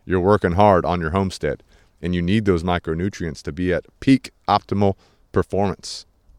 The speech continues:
right? You've also got the Mulk, which is your protein supplement.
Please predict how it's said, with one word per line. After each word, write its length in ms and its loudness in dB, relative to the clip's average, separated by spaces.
right? 220 0
You've 160 -4
also 240 4
got 220 4
the 80 -4
Mulk, 360 4
which 160 2
is 80 -6
your 100 -2
protein 480 2
supplement. 580 0